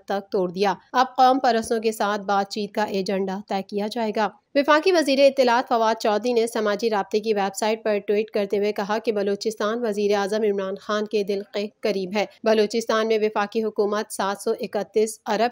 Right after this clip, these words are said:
के एक सौ इकतीस मंसूबे मुकम्मल करेगी, जबकि सूबाई हुकूमत ने रवां बर्स के लिए एक सौ अस्सी अरब रुपए तरक्याती मंसूबों के लिए मुख्तस किए हैं।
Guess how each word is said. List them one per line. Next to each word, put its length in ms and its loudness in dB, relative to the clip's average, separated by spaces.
के 180 2
एक 260 6
सौ 140 4
इकतीस 460 0
मंसूबे 440 0
मुकम्मल 440 -2
करेगी, 440 2
जबकि 320 -2
सूबाई 360 0
हुकूमत 520 -2
ने 160 2
रवां 320 -2
बर्स 200 -2
के 180 0
लिए 340 0
एक 240 6
सौ 140 4
अस्सी 440 -2
अरब 360 -2
रुपए 220 -2
तरक्याती 600 -2
मंसूबों 500 0
के 180 -2
लिए 180 0
मुख्तस 420 -4
किए 260 -2
हैं। 200 0